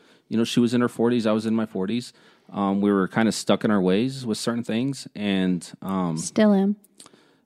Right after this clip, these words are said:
Speaker 1: a little bit, but that's okay.
Speaker 2: <laughs>
Speaker 1: Every day we're learning and growing together.
Speaker 2: Still.
Speaker 1: <laughs> But, uh, yeah, that w-, that was one focus that we had was,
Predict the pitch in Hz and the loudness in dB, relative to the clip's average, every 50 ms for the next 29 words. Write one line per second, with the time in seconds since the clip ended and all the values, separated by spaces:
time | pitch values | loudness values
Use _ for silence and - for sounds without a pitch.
0 | _ _ - 139 156 143 127 110 117 131 - - - - _ _ _ _ _ _ | _ _ 0 2 4 4 6 6 6 4 4 0 -6 -18 _ _ _ _ _ _
1 | _ - 294 - - 240 - - 143 165 151 - 170 - - 117 117 135 139 - | _ -10 -10 -6 -6 -4 -2 0 2 2 2 2 0 2 2 2 2 2 0 -4
2 | 220 - - - - _ - - - _ - 120 123 - - - 120 120 120 117 | -8 -8 -12 -14 -14 _ -14 -16 -16 _ -2 0 2 2 4 4 4 6 6 6
3 | 110 101 107 107 110 113 110 107 98 104 104 104 107 107 117 101 92 87 82 104 | 4 4 4 4 4 4 4 4 4 4 4 2 2 2 2 0 0 0 0 -2
4 | 123 127 - - - - 202 175 170 165 185 196 190 - - _ _ _ _ - | -2 -4 -6 -6 -2 -2 0 0 0 0 -2 -4 -6 -10 -18 _ _ _ _ -4
5 | 117 104 117 131 127 - - 147 120 - - 156 135 135 - _ - - 285 277 | -4 0 0 0 0 2 2 0 0 0 -2 -4 -4 -4 -6 _ -20 -16 -14 -14
6 | 262 - - - - - - 123 113 113 107 95 - - - - 113 110 104 101 | -14 -14 -18 -18 -18 -4 0 2 2 2 2 0 -4 -10 -10 -6 -4 -2 0 0
7 | 98 90 90 82 71 - - 90 117 151 151 101 90 101 117 113 - - - 90 | 0 0 -2 -2 -4 -8 -8 -8 -6 -6 -4 -2 -2 -2 -2 -4 -6 -10 -12 -10
8 | 95 90 80 98 113 117 127 131 98 98 117 117 110 - - 113 117 - - 104 | -10 -10 -4 -2 -2 -2 0 -2 -2 0 0 0 0 0 -2 -2 0 0 -2 -6
9 | - - - 73 92 95 92 95 127 139 120 87 90 92 92 87 87 85 85 - | -4 -6 -6 -4 -4 -4 -4 -4 -4 -4 -4 -6 -4 -4 -2 -2 -2 -4 -6 -10
10 | - - - | -14 -16 -18